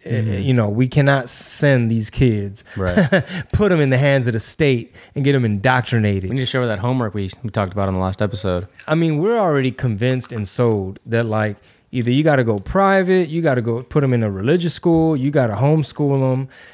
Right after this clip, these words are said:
Speaker 1: Like, that's already established. But to answer your question, I try to remind myself as of late, like, focus on a handful of, like,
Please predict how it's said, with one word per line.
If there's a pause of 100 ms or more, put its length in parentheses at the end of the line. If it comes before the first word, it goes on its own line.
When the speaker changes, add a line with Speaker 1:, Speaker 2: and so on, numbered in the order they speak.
(160)
Speaker 1:
Like,
that's
already
established. (340)
But
to
answer
your
question, (840)
I
try
to
remind
myself
as
of
late,
like, (800)
focus
on (100)
a
handful
of, (440)
like,